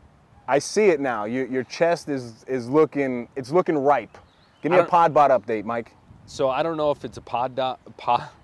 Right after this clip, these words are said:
Speaker 2: Podbot update or a, uh, laundry update, but I might just be shrinking shirts.
Speaker 1: Okay.
Speaker 2: And I'm
Speaker 1: Giving,
Speaker 2: looking a little
Speaker 1: you're giving
Speaker 2: tighter.
Speaker 1: me the illusion.
Speaker 2: Yes, it, it's a double, but the, I was just saying before we started recording, this morning I woke up,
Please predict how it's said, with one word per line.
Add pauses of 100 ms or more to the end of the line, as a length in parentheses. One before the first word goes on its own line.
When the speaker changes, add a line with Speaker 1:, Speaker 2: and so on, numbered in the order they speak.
(240)
Speaker 2:
Podbot
update
or
a,
uh,
laundry
update, (140)
but (260)
I
might
just
be
shrinking
shirts. (140)
Speaker 1:
Okay.
Speaker 2:
And (480)
I'm
Speaker 1:
Giving,
Speaker 2:
looking
a
little
Speaker 1:
you're
giving
Speaker 2:
tighter.
Speaker 1:
me
the
illusion.
Speaker 2:
Yes,
it,
it's
a
double,
but
the, (480)
I
was
just
saying
before
we
started
recording, (340)
this
morning
I
woke
up,